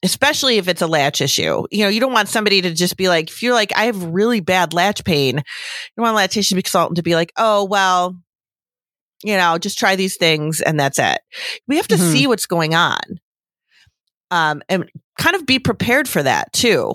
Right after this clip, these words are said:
Speaker 1: you know, 'cause I've had a lot of people that would come in, like, especially the pediatric office, that weren't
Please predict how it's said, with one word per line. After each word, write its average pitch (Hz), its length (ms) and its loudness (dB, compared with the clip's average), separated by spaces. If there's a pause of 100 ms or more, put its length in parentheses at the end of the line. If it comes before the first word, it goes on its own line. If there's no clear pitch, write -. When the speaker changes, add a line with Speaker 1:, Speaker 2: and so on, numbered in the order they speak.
(160)
Speaker 1:
you 202 120 0
know, 180 80 0
'cause 190 140 -4
I've 233 120 2
had 269 120 0
a 202 40 -2
lot 185 200 2
of 185 80 -6
people 190 280 -2
that 170 100 4
would 135 120 -2
come 175 140 0
in, 165 120 2
like, 147 140 0
especially 160 380 0
the - 80 -12
pediatric 190 500 0
office, - 400 -2
that - 180 2
weren't 190 280 -2